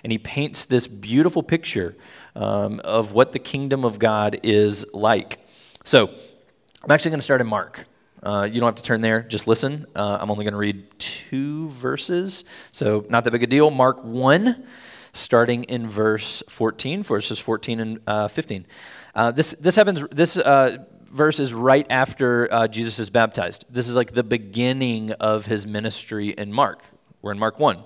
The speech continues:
verse fourteen. There are only thirteen verses before this. It's, like, right at the beginning. So, after John was put in prison, John is who baptized him, uh, Jesus went into Galilee proclaiming the good news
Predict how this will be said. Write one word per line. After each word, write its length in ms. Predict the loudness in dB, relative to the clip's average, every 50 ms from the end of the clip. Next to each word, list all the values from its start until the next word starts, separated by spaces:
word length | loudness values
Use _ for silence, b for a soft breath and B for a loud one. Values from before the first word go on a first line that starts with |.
| _ -10 -8
verse 160 | -8 -6 -4
fourteen. 460 | -4 -6 -4 -4 -6 -8 -8 -10 -12 -16 _
There 80 | -12 -10
are 40 | -8
only 100 | -8 -10
thirteen 480 | -6 -4 -4 -4 -4 -6 -8 -8 -4
verses 300 | -4 -4 -4 -4 -6 -8
before 260 | -8 -8 -4 -2 -2 0
this. 240 | 0 0 -2 -2 -6 B B B B B B
It's, 100 | -4 -4
like, 120 | -2 -2 -2
right 400 | -4 -2 -2 0 2 2 2 2
at 80 | 0
the 80 | -2 -4
beginning. 320 | -6 -6 -6 -6 -8 -10 B B B B B
So, 240 | 2 4 4 4 2 B B B B B 0
after 400 | 2 4 4 4 4 4 2 2
John 560 | 2 0 2 2 4 4 4 4 2 2 2
was 140 | 0 -2 -2
put 180 | 0 0 -2 -2
in 120 | -2 -2
prison, 380 | 0 2 2 2 0 -2 -6 -6
John 240 | -6 -6 -6 -4 -6
is 120 | -6 -8
who 80 | -6 0
baptized 520 | 2 2 2 2 2 2 2 2 2 0
him, 280 | -2 -2 -2 -2 -6 -10 B B B B B B B B
uh, 280 | 2 4 4 4 4 2
Jesus 580 | 0 -4 -4 -2 0 2 4 4 4 4 2
went 260 | 0 -2 -2 -2 -2 -4 -6
into 320 | -6 -6 -4 -4 -4 -4
Galilee 560 | -2 0 0 0 0 -2 -2 -2 -2 -2 -4
proclaiming 840 | -4 -6 -8 -8 -8 -8 -8 -6 -4 -4 -4 -4 -4 -6 -6 -6 -6
the 140 | -4 -6
good 440 | -6 -4 0 2 2 2 2 0 -6
news 720 | -8 -6 -4 -4 -4 -6 -8 -12 -14 -14 -12 -12 -12 -12